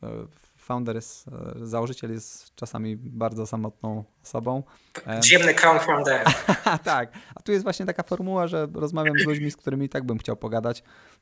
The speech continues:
Speaker 1: em, e, i, i którzy gdzieś tam mają podobne doświadczenia, e, i,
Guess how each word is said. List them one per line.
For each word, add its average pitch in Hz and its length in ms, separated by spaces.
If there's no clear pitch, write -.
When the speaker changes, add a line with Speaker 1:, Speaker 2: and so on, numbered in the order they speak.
Speaker 1:
em, 113 60
e, 117 1200
i, 123 460
i 117 40
którzy 117 300
gdzieś 113 180
tam 104 140
mają 107 200
podobne 113 360
doświadczenia, 113 720
e, 113 160
i, 117 80